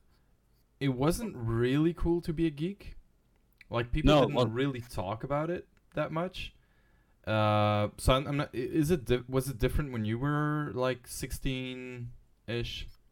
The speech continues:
Speaker 2: No, actually, it wasn't, because, um, when, uh, when, like, even before, like, e-, even really early, when I was about ten, uh, the Game Boy came out, right? So the Game Boy
Speaker 1: Yeah.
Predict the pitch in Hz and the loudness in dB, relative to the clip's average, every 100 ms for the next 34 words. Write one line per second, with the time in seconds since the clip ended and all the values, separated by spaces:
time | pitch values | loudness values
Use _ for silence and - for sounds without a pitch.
0 | _ _ _ 170 190 160 156 226 180 147 | _ _ _ 2 6 8 6 4 4 4
1 | 123 139 120 104 110 123 120 113 123 127 | 4 2 2 -2 -2 0 0 0 2 4
2 | 123 123 120 120 117 123 123 120 113 127 | 4 4 4 4 2 2 2 2 -2 -6
3 | 127 123 143 151 135 - - 139 180 214 | -8 -2 4 4 4 -6 -6 -2 4 8
4 | 233 190 - 143 110 107 131 180 165 123 | 8 6 6 6 6 2 2 4 4 2
5 | 127 143 175 165 139 156 127 123 104 98 | -2 0 4 6 6 6 6 6 4 -2
6 | 110 113 117 117 - - 123 151 196 - | -2 -2 0 -2 -2 0 2 2 0 -10
7 | - _ _ _ 120 117 131 151 170 123 | -20 _ _ _ 2 4 6 8 8 8
8 | 95 - 101 95 92 117 139 139 123 127 | 4 -2 -4 -2 0 2 2 2 0 4
9 | 151 135 | 6 6